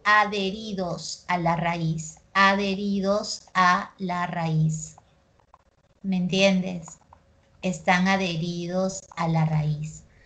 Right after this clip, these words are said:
Si yo te digo, llamé,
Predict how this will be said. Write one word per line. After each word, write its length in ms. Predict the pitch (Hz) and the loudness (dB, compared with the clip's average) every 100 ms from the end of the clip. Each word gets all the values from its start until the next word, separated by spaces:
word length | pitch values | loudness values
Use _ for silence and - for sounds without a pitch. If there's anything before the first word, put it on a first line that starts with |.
| - - - | -20 -14 -8
Si 240 | 240 214 _ _ | -8 -8 _ _
yo 320 | 226 208 254 254 | -4 0 2 2
te 180 | 262 | 0
digo, 680 | 254 247 233 233 240 233 - - - _ - - _ - - - - _ - - - - - | 2 0 0 4 6 4 2 -12 -20 _ -20 -20 _ -20 -20 -20 -20 _ -20 -20 -20 -20 -6
llamé, 720 | 170 202 185 196 202 180 | -2 2 6 6 6 4